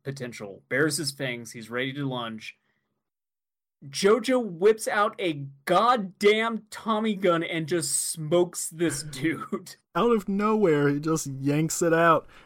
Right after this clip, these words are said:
Speaker 2: And he's just, he, he shoots Straight-So, knocks him through the window of this deli or whatever,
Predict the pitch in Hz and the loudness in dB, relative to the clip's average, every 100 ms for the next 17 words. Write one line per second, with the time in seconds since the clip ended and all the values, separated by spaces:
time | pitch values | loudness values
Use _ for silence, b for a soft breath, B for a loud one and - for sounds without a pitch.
0 | b 156 151 - - 170 151 143 180 - | b -6 -6 -8 -6 -2 -2 0 0 -2
1 | - - - - 175 - - - 160 - | -10 -18 -20 -18 -18 -16 -14 -10 -10 -10
2 | - - - - 262 277 - - - 202 | -8 -4 -2 4 4 4 -2 -2 0 0
3 | 208 - 196 180 175 165 185 226 - 202 | 0 2 4 4 2 0 0 0 -2 -4
4 | 170 190 202 175 143 151 170 160 151 147 | -4 -2 0 0 2 4 4 4 4 4
5 | 139 143 131 131 135 143 135 120 117 117 | 2 0 -2 0 2 4 4 2 2 2
6 | 113 113 117 | 2 0 -4